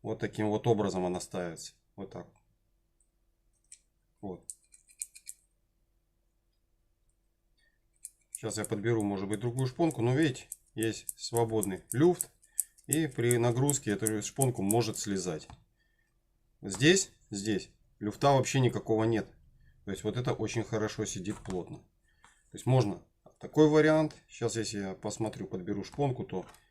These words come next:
либо такой вариант, либо поставлю вариант как, э, с другим валом.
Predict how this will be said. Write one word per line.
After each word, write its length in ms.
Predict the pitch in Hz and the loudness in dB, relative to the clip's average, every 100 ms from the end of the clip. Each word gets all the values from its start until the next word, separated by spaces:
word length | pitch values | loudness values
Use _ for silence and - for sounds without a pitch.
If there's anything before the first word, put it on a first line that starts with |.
| - | -4
либо 260 | 113 123 120 | 2 4 4
такой 300 | 127 175 175 | 2 6 6
вариант, 440 | 165 151 139 123 | 6 6 4 0
либо 400 | 110 131 113 101 | -4 0 0 -2
поставлю 500 | - 104 - 110 101 | -6 -8 -2 -2 -2
вариант 540 | 95 98 101 107 92 - | -4 -4 -2 -2 -4 -10
как, 280 | 92 - - _ _ _ _ _ - | -10 -10 -16 _ _ _ _ _ -8
э, 260 | 104 98 90 - - _ - - | -4 -4 -6 -14 -20 _ -20 -18
с 120 | 104 | -10
другим 340 | 98 107 110 98 | -4 0 2 2
валом. 400 | 90 80 78 | -2 -6 -10